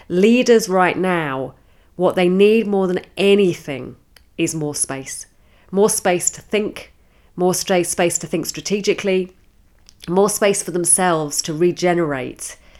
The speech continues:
and also to encourage other people to do the same thing. And we've got so good at being so almost, like, adrenaline fueled over the last few years,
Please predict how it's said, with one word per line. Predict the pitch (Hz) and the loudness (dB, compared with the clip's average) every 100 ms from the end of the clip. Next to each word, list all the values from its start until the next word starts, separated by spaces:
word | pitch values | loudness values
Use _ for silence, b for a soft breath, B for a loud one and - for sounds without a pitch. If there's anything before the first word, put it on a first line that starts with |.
| b b b b | b b b b
and | 202 214 226 - | 4 6 4 0
also | 202 233 226 - 165 | 2 2 2 -2 -4
to | - | -2
encourage | 175 - 170 165 165 - | -6 -4 -4 -4 -6 -8
other | 160 | -8
people | 160 - 151 151 | -6 -8 -8 -8
to | 151 143 | -10 -10
do | 151 147 | -8 -8
the | 139 | -8
same | - 147 139 | -8 -8 -8
thing. | 139 - 151 135 135 - - | -10 -8 -8 -8 -12 -4 2
And | 190 185 185 B B B | 2 2 -2 B B B
we've | 226 208 | 2 4
got | 226 | 2
so | - - 247 269 269 277 | 2 2 4 6 8 6
good | 262 247 165 135 - - | 6 6 6 2 -4 -2
at | 165 - | -2 2
being | 190 185 180 180 - - | 4 4 4 2 -2 -6
so | - - 196 196 - - - | -6 0 2 2 0 -14 0
almost, | 220 214 208 | 2 4 2
like, | 175 170 | -2 -2
adrenaline | 180 208 208 180 165 | 2 4 4 2 0
fueled | - 160 143 143 | -2 -2 -2 -2
over | 143 143 | -4 -4
the | |
last | 147 147 - | -4 -4 -6
few | - 147 | -4 -2
years, | 160 180 156 131 - | 2 2 2 0 -6